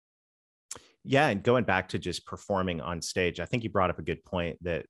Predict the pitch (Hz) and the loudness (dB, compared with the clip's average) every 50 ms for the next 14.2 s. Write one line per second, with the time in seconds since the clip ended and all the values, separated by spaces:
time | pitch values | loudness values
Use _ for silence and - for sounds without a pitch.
0 | _ - 95 90 87 82 80 78 69 85 87 85 95 90 90 82 76 - 80 76 | _ -6 -4 -2 -2 -2 -4 -4 -4 -6 -4 -2 -2 -2 -2 -2 -4 -4 -4 -4
1 | 76 - 82 82 82 80 73 - - 98 - - - - 135 127 110 95 90 - | -4 -4 -4 -2 -2 -4 -6 -6 -8 -10 -10 -4 0 2 4 4 4 2 0 -2
2 | - - _ _ _ _ _ _ _ _ _ _ _ _ _ _ - 160 196 214 | -4 -6 _ _ _ _ _ _ _ _ _ _ _ _ _ _ 6 6 8 8
3 | 147 123 127 127 110 92 78 - - - - - - 113 101 101 101 101 - - | 8 8 8 6 4 2 0 -4 -4 -6 -6 -2 0 2 4 4 4 4 2 2
4 | 95 120 131 135 131 113 113 113 113 110 107 101 98 92 80 87 - - 107 104 | 2 4 6 6 6 6 6 6 6 6 4 2 2 0 -2 -6 -6 -4 -2 0
5 | 98 90 92 90 87 87 - _ - 107 98 95 92 90 87 87 85 67 82 85 | 0 0 0 0 -2 -4 -6 _ -4 -2 -2 0 0 2 2 2 2 0 -2 -2
6 | 82 87 85 87 90 90 85 80 78 80 - - - 95 90 90 87 87 - _ | 0 2 4 6 6 6 4 4 2 -2 -4 0 2 4 4 4 2 0 -2 _
7 | _ - 107 95 95 104 107 110 113 110 104 101 90 - - 87 80 92 95 104 | _ -8 -6 -2 0 2 4 4 4 2 2 0 0 -2 -2 0 2 4 2 2
8 | 101 - - - - 120 113 113 95 85 85 85 90 92 104 117 - _ - 98 | 2 -2 -6 -4 -2 0 0 2 2 2 2 2 0 0 -4 -6 -10 _ -4 -2
9 | 95 90 87 90 90 92 90 - - 95 95 92 95 101 104 110 120 120 117 - | 0 2 2 2 2 0 -2 -2 -4 -4 -2 0 0 2 2 4 4 2 0 0
10 | - - 104 95 95 95 95 90 85 92 92 95 87 87 - - 104 90 - 87 | 0 2 4 4 6 4 4 2 -2 -4 -4 -2 -2 -2 -2 -2 -2 0 0 -2
11 | 92 - - - 101 101 101 - - 110 101 104 - - 110 110 - _ - - | -2 0 0 2 2 4 4 4 4 4 4 4 2 2 2 2 0 _ 0 0
12 | 123 98 110 107 104 101 101 95 - - 110 107 95 92 95 92 - - 98 101 | 2 4 6 6 6 6 4 4 2 2 2 4 4 4 4 2 4 4 4 4
13 | 98 101 104 101 101 92 82 - - 107 98 104 - - - - 104 - - 139 | 4 4 2 2 2 0 -2 -2 2 2 4 2 2 0 -2 -2 -2 2 4 2
14 | 135 104 92 | 4 2 0